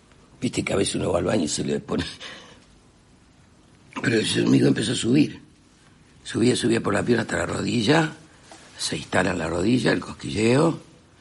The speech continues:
Sigue subiendo, subiendo, subiendo, hasta aquí, hasta acá, hasta, hasta la cintura. Yo dije, "La parca. Chau. Me voy a morir.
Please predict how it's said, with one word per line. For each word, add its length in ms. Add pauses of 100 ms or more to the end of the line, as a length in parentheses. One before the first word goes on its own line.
(640)
Sigue 280
subiendo, 460
subiendo, 400 (140)
subiendo, 320
hasta 220
aquí, 200 (280)
hasta 160
acá, 280
hasta, 300 (960)
hasta 160
la 80
cintura. 460 (2500)
Yo 120
dije, 220
"La 120
parca. 420 (1000)
Chau. 180 (1200)
Me 140
voy 0
a 100
morir. 220